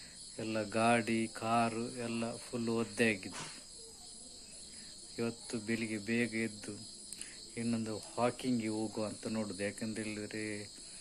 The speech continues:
ಆ, ಜಾಸ್ತಿ ಕತ್ತಲಿರುವಾಗ ಹೋಗುದು ಸಹ ಡೇಂಜರ್ ಉಂಟಾಗಿ. ನಾನು ಎದ್ದ ಕೂಡ್ಲೇನೆ ಮಗ ಕೂಡ ಎದ್ದಿದ್ದಾನೆ.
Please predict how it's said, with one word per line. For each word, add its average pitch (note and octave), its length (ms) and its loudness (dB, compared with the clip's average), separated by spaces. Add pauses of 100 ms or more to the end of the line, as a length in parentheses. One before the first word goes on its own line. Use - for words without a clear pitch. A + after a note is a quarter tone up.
(480)
ಆ, G#2+ 320 2 (460)
ಜಾಸ್ತಿ A#2+ 720 4 (240)
ಕತ್ತಲಿರುವಾಗ A2+ 720 2
ಹೋಗುದು A2 540 2
ಸಹ G2+ 300 -4
ಡೇಂಜರ್ G#2 400 4
ಉಂಟಾಗಿ. G2 600 -4 (2500)
ನಾನು A#2+ 580 4 (440)
ಎದ್ದ G#2+ 220 2
ಕೂಡ್ಲೇನೆ A2+ 640 2
ಮಗ G#2 320 2
ಕೂಡ G#2 320 -4
ಎದ್ದಿದ್ದಾನೆ. G2 640 0